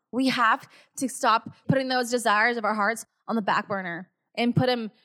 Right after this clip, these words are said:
in the front line. They have to be our main priority. And I promise you, <laughs> there's a good chance that you will be so much more fulfilled, so much more at peace,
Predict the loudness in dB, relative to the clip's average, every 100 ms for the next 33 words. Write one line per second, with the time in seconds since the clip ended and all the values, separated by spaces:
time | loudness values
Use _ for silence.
0 | _ -8 -6 0 -2 0 -4 -4 -8 -4
1 | -2 0 -2 -2 -4 -4 -4 -8 -6 -4
2 | -4 -6 -10 _ _ _ _ _ _ -4
3 | -2 -2 -8 -2 0 0 -2 -8 -10 -8
4 | -8 -4 -4 -4 -6 -2 0 2 0 0
5 | -2 -2 -4 -4 -2 -4 -6 _ _ _
6 | 0 0 -2 -2 -2 -2 -6 -8 _ -16
7 | -6 -2 0 0 -2 -4 -4 -4 0 0
8 | 0 -4 _ -12 -4 -2 -2 -4 -4 -2
9 | -2 -4 -10 -10 -10